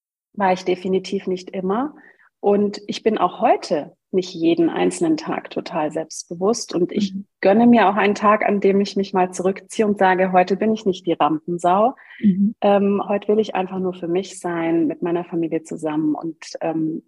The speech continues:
Speaker 1: brauche einen Rückzug.
Speaker 2: Mhm. Aber das ist ja eben auch dieses Bewusstsein, ne?
Speaker 1: Genau,
Speaker 2: Ja.
Speaker 1: ja.
Speaker 2: Also da schließt sich wieder der Kreis. Und ich finde, damit geht einher eben auch so eine Gelassenheit, ne? Also, dass man auch, wir hatten es vorhin auch beim Vorstellungsgespräch, dass ich,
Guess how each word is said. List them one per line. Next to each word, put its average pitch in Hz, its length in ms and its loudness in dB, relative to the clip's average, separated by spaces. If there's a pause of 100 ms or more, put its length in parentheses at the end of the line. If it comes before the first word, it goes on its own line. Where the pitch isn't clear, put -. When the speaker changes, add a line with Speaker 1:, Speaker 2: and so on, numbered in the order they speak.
Speaker 1:
brauche 165 680 4
einen 185 120 -2
Rückzug. - 760 -8 (360)
Speaker 2:
Mhm. 208 420 0 (220)
Aber 202 200 2
das 202 180 0
ist 208 160 -4
ja 196 100 2
eben 202 160 4
auch 202 160 2
dieses 202 340 -4
Bewusstsein, 185 640 0
ne? 208 120 0
Speaker 1:
Genau, 160 440 2
Speaker 2:
Ja. 190 100 -8 (100)
Speaker 1:
ja. 165 280 0 (100)
Speaker 2:
Also 208 220 2
da 196 100 2
schließt 233 320 0
sich 208 160 -2
wieder 208 180 0
der 202 160 -2
Kreis. 220 440 -4
Und 208 100 2
ich 202 160 0
finde, 220 300 -2 (460)
damit 214 800 0
geht 226 240 -6
einher 214 460 -2
eben 214 140 -2
auch 202 160 -2
so 208 140 -4
eine 196 260 -2
Gelassenheit, 190 920 -4
ne? 220 180 -2
Also, 214 200 -2
dass 208 180 -2
man 208 160 0
auch, 208 320 -4
wir 202 100 -2
hatten 202 160 -6
es 202 100 -6
vorhin 208 260 0
auch 208 140 -6
beim 208 180 -4
Vorstellungsgespräch, 208 800 -4
dass 202 180 -2
ich, 202 140 -4